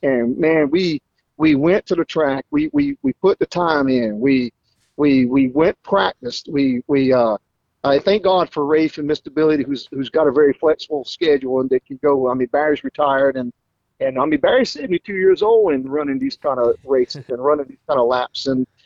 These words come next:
and almost winning races. I mean, he's, he's been right on nipping on the bug of winning races too. So it's not just a young man's sport. It can, old man can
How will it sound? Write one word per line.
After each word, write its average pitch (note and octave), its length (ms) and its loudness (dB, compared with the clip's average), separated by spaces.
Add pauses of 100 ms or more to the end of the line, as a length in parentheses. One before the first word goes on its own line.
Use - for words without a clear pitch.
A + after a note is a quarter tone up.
(140)
and D3 100 2
almost G3 380 2
winning F#3 260 -2
races. F3 460 -4
I C#3 80 -4
mean, C3+ 120 -8
he's, E3+ 320 -6 (120)
he's D3+ 260 0
been F#3 180 2
right E3+ 200 2
on D#3 200 0
nipping D#3 280 -2
on D3+ 120 0
the C3 60 -2
bug D#3 320 2
of C3+ 60 -2
winning C#3+ 220 -2
races C#3 300 -2
too. F#3+ 180 -2
So C3+ 300 2 (380)
it's F#3+ 220 0
not A3 340 0
just G3 280 -2
a D#3+ 40 -4
young D3 260 -2
man's C3 240 -4
sport. D3+ 300 -4
It D#3 140 -6
can, C3 120 -10
old F3 220 0
man E3 200 -2
can D3 200 -14